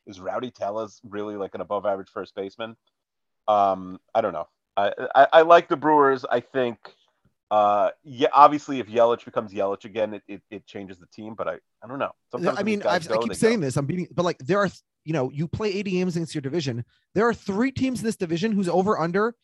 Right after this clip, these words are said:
Speaker 2: is lower than the worst team in the A L Central. Okay. The Reds, the Cubs,
Speaker 1: Yeah.
Speaker 2: and the,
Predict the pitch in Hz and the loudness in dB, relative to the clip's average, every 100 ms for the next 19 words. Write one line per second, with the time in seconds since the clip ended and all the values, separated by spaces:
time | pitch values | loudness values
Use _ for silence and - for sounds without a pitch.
0 | _ 175 151 160 175 214 247 - 190 185 | _ -4 0 2 4 4 2 -2 -4 -2
1 | 170 156 214 - - 208 180 156 143 - | 0 2 2 2 -6 -6 -2 -2 -2 -4
2 | - - - - _ _ _ _ 123 151 | -10 -14 -18 -20 _ _ _ _ -6 -2
3 | 147 185 _ _ _ _ _ _ _ _ | -2 -4 _ _ _ _ _ _ _ _
4 | 190 180 254 240 - 254 240 214 - | 0 2 2 0 -2 -2 -2 -2 -4